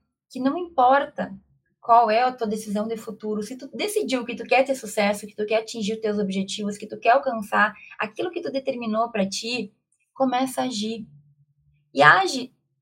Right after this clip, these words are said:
claro que é uma escolha, mas o que eu tô te falando aqui é que tu pode agir de uma forma bem assertiva, porque eu tô te falando que eu testei tudo isso.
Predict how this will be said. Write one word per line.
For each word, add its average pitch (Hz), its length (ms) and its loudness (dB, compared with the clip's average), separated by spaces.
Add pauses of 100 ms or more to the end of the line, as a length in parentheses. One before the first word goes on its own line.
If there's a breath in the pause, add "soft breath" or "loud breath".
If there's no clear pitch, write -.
(240)
claro 262 340 2
que 226 100 -10
é 226 40 -2
uma 208 160 -4
escolha, 254 420 -4
mas 240 200 -4
o - 580 -20
que 262 60 -2
eu 269 40 2
tô 302 80 -2
te - 80 -10
falando 302 340 6
aqui 269 440 -4
é 220 80 -2
que 269 100 -12
tu 277 140 -8
pode 320 320 2
agir 269 180 -2
de 269 80 -4
uma 277 160 -2
forma 277 220 0
bem 254 200 0
assertiva, 269 640 -4
porque 226 280 -2
eu 277 100 2
tô 302 80 -12
te 311 100 -10
falando 294 380 0
que - 140 -8
eu 330 120 0
testei 339 480 2
tudo 202 220 -4
isso. 170 300 -10